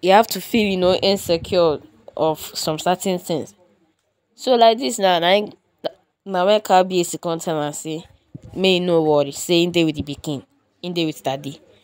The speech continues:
Him go bring Tade in when he's coming inside the church." Hmm. As the papa of the pikin don talk na, na him she calm down, say, "Okay, no wahala," say she go go.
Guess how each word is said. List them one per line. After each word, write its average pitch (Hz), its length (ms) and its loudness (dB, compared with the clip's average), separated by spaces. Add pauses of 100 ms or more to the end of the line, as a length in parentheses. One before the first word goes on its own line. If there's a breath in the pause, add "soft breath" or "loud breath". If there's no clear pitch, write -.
(360 soft breath)
Him 190 160 -4
go 165 160 2
bring 165 280 -2
Tade 147 460 -2
in 151 220 -10 (360)
when 175 180 -2
he's 156 200 -6
coming 156 260 -6
inside 147 320 -4
the 139 80 -12
church." - 400 -6 (880)
Hmm. 156 100 -12 (800 loud breath)
As 233 240 4
the 240 140 -2
papa 247 240 2
of 254 160 6
the 190 60 -6
pikin 196 320 0
don 185 180 4
talk 175 280 4
na, 147 240 -2 (920 loud breath)
na 170 180 -2
him 196 100 4
she 160 120 -4
calm 156 340 -6
down, 143 220 -2
say, 160 200 -4
"Okay, 147 160 -8
no 151 220 -2
wahala," 135 300 -6 (540 soft breath)
say 165 180 -6
she - 160 -4
go 147 180 -4
go. 143 220 -6